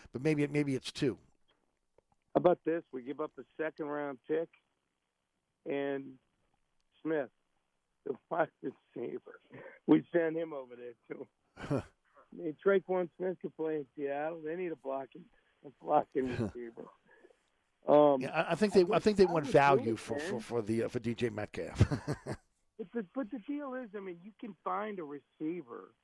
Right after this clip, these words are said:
Speaker 2: that'll only cost you one pick, maybe a second round pick
Speaker 1: Mm-hmm.
Speaker 2: in the draft.
Speaker 1: Right.
Speaker 2: That, that can be beneficial to you. You, there's, there's
Speaker 1: Wow.
Speaker 2: receivers out there that would be, you know, and I think in today's N F L,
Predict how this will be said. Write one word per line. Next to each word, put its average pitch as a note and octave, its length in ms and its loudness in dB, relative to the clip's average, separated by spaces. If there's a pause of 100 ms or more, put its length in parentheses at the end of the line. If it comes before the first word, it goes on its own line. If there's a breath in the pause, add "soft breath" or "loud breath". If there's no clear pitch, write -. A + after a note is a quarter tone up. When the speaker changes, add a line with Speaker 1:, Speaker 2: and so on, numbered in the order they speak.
(760)
Speaker 2:
that'll C#3+ 240 0
only D#3+ 220 -4
cost D#3 360 -4
you C3 100 -8
one D3 300 -6 (120)
pick, B2 180 -4 (100)
maybe C3 300 -6
a A#2 60 -10 (120)
second D3+ 360 -6
round A#2+ 240 -10 (100)
pick A#2+ 220 -2 (920)
Speaker 1:
Mm-hmm. A2 320 -6
Speaker 2:
in C#3+ 140 0
the A#2+ 60 -2
draft. B2+ 580 2 (680)
Speaker 1:
Right. A2 240 -6 (260)
Speaker 2:
That, C3+ 180 0 (260)
that C#3+ 160 0 (100)
can D3 140 -4
be C3+ 180 -6
beneficial C3+ 800 -10
to A#2 60 -12
you. G2+ 120 -14 (380)
You, D3 140 -8 (100)
there's, D#3+ 300 2
there's D#3 180 -2
Speaker 1:
Wow. - 240 -10
Speaker 2:
receivers D#3 400 -8
out A2 220 -14
there A#2+ 180 -10
that A#2+ 140 -14
would C3 200 -10
be, C#3 260 -8 (560 soft breath)
you F#3 80 0
know, F#3 80 4
and F3+ 80 2
I F#3 180 -2
think G3 200 -6 (840)
in D3+ 180 -8
today's D#3+ 340 -4 (120)
N C#3+ 140 -10
F C3 60 -14 (120)
L, B2+ 280 -8